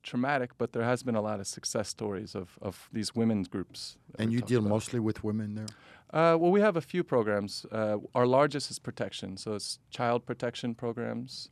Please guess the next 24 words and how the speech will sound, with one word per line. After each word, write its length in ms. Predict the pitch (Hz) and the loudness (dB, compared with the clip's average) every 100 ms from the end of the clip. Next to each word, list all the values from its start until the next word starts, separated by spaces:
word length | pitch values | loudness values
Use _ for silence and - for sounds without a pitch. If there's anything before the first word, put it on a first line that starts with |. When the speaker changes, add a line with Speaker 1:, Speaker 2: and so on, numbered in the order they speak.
| - | -8
Speaker 1:
And, 320 | 98 98 92 | -4 -4 -4
uh, 320 | 95 90 92 - | -4 -4 -6 2
Speaker 2:
What 120 | 113 | 4
does 140 | 107 92 | 4 2
Speaker 1:
and 180 | 95 | 0
Speaker 2:
that 60 | 95 | 0
Speaker 1:
others. 160 | 92 90 | 0 -2
Speaker 2:
mean, 100 | 76 - | -8 -12
child 240 | 98 90 | -10 -10
Speaker 1:
Uh, 120 | - | -8
Speaker 2:
protection? 340 | 120 123 120 117 | 0 2 2 0
Speaker 1:
so 180 | - 127 | -4 -4
child 260 | 143 131 | -4 -4
protection 340 | 123 123 - 110 | -4 -4 -2 -4
emergency. 480 | 110 113 - 120 110 | -2 -4 -6 -8 -6
So, 340 | - 113 110 - _ _ _ _ _ _ | -4 -2 -4 -8 _ _ _ _ _ _
for 120 | - | -2
example, 600 | 131 135 139 139 127 123 - | 0 2 2 2 2 2 0
um, 380 | 110 107 107 - | -2 -2 -4 -2
after 360 | 127 127 135 | -2 0 -4
displacement, 680 | 117 120 - 113 - 101 - _ - _ _ _ _ - | -2 -4 -2 -2 -2 -8 -10 _ -20 _ _ _ _ -12
Speaker 2:
Mm-hmm. 180 | 82 92 - - | -10 -10 -4 0
Speaker 1:
after 240 | 127 131 | 2 2
displacement, 680 | 117 - 131 123 120 107 | -2 0 2 2 2 -2